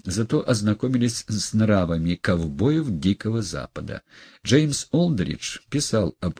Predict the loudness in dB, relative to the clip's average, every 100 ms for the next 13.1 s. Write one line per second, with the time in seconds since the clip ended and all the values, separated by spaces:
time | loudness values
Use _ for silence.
0 | -2 0 2 0 -2 -10 -8 -10 -12 _
1 | -20 -20 -20 -16 -2 2 4 2 0 0
2 | 2 2 0 2 0 2 0 2 0 -2
3 | 0 0 0 -2 -4 -8 -8 -10 -8 -8
4 | -10 _ -8 -8 -4 -6 -2 -2 -4 -4
5 | -2 0 0 0 -2 -8 -8 -6 -4 -6
6 | 0 0 2 0 0 -4 -2 0 0 -2
7 | -4 -4 -6 -8 _ -14 -12 -4 -2 -2
8 | -6 -6 -2 -2 -2 -4 -8 -10 -14 -20
9 | -20 -4 0 2 0 -2 -2 -2 -4 -4
10 | -2 0 0 -2 -2 -2 -2 -6 -4 -2
11 | 0 -4 -2 0 0 0 -6 -4 -2 0
12 | -2 -2 -2 -2 -2 -2 -2 -4 -8 -12